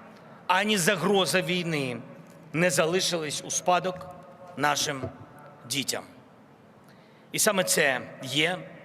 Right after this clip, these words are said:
нашою українською метою. Саме за це ми боремось і отримаємо майбутнє для наших українських дітей. Гарантоване, безпечне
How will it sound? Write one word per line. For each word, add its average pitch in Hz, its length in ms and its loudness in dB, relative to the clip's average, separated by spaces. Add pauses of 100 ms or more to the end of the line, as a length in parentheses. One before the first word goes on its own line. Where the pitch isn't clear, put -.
(320)
нашою 165 400 0
українською 151 460 0
метою. 135 500 -2 (600)
Саме 190 340 2
за 180 180 2
це 196 200 2
ми 185 140 2
боремось 135 640 -2 (680)
і 165 120 0
отримаємо 123 680 -2 (120)
майбутнє 165 720 -2 (520)
для 147 200 0
наших 123 360 0 (600)
українських 135 640 -2
дітей. 110 420 -4 (1080)
Гарантоване, 156 720 0 (720)
безпечне 139 720 -2